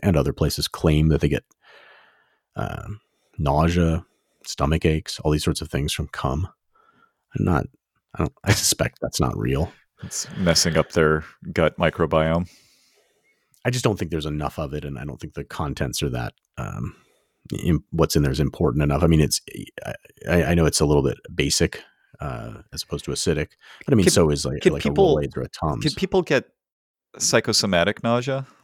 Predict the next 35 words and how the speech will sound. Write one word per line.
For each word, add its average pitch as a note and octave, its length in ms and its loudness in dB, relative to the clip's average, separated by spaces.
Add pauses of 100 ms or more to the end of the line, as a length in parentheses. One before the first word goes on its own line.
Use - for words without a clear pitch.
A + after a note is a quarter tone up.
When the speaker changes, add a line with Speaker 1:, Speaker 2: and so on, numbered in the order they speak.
Speaker 2:
Like, F2+ 200 -4
can D#2+ 80 4
Speaker 1:
Yes. F#2 160 2
Speaker 2:
you, F#2+ 300 2 (1500)
like, A2+ 160 2
I A2 300 4
might G2 300 0 (260)
<laughs> - 260 -20
feel - 380 -4
nauseous F#2+ 480 -2
after F#2+ 280 -2
swallowing E2+ 440 0
some - 180 -4
cum, - 320 -4 (160)
I - 60 -4
can - 100 -2
Speaker 1:
Yeah, - 40 6
that's F#2 100 2
right. C#2+ 80 -2
Speaker 2:
imagine. - 300 -10 (420)
Speaker 1:
Yeah. - 140 -4 (520)
I G#2+ 80 2
just G2+ 80 2
Speaker 2:
I - 40 4
don't G#2+ 40 0
Speaker 1:
think G2+ 120 4
it's F#2+ 120 0
Speaker 2:
think D2 220 0
Speaker 1:
a, E2+ 60 -8
a - 20 -4
lack D2+ 240 0
of C#2+ 80 -4
arousal, C2 540 -6 (300)
typically. - 400 -8 (260)
Speaker 2:
Yeah. F2 320 2